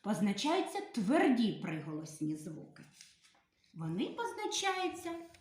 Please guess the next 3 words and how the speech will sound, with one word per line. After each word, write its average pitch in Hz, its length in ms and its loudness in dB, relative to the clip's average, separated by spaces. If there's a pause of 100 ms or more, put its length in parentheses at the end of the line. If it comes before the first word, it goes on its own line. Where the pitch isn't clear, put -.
(120)
однією 226 800 6 (140)
синьою 180 760 -2
рискою. - 680 -10